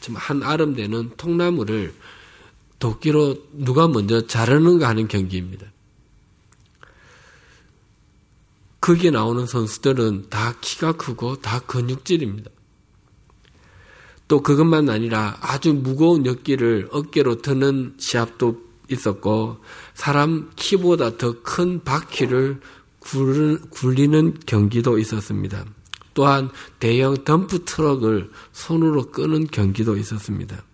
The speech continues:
그 사람들을 보면 사람이 아닌 것 같이 여겨졌습니다. 키가 이 미터 아니면 그보다 더 이상 되기도 하고 몸무게도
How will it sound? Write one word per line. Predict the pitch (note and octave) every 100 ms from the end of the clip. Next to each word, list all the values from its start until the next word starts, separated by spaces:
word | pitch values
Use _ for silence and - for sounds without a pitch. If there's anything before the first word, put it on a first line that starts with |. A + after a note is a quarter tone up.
| _ _ - _ _ _ - - - - - - -
그 | D3 D#3+
사람들을 | D#3+ B2+ B2 B2+ A#2+ A#2
보면 | C3 B2 G#2+ G#2+ F2 - -
사람이 | - - C#3+ D3+ F3+ D3
아닌 | G2+ G#2
것 | B2+
같이 | C3+ C#3 C#3 D#3 D3+
여겨졌습니다. | D3 D3 C#3+ C3+ C#3+ B2 A2 F#2+ - _ _ _ _ _ _ _ _ _ _ _ _ - - - -
키가 | - E3 C#3+ C3 B2 B2
이 | B2
미터 | C3 C#3+ - B2 G#2+ F#2 - -
아니면 | A2 A#2 C3 A#2
그보다 | A#2 A#2 B2+ A#2+
더 | A2 A#2
이상 | G2 B2 A#2+
되기도 | A2+ A2 A2+ G#2
하고 | A2 G#2+ F#2 F#2 - - -
몸무게도 | A2+ B2+ D3 D3+ A#2 G#2 A#2 B2